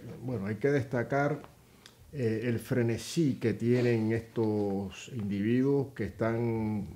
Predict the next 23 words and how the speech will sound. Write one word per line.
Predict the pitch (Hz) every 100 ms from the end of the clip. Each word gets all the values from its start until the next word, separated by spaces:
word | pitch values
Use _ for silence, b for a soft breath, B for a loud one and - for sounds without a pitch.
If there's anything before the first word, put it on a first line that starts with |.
| - 98
eh, | 101 117 117
al | 104
ser | - 113 113
monitoreados, | 117 113 107 107 107 123 147 185
aunque | 123 95 98
no | 95 98 98
lo | 95
parezca, | 95 131 143 156
pero | 98
sí | 95 147 139
monitoreados | 110 101 98 95 110 123 113
por | 113 104
el | 101 98 98
imperialismo | 95 104 101 107 104 101
de |
Estados | 98 101 98 98
Unidos, | 104 131
el | 113
Departamento | 110 98 85 98 98 98
de | 90
Estado, | - 110 107 104
la | 90 87
cia, | 110 113 107 101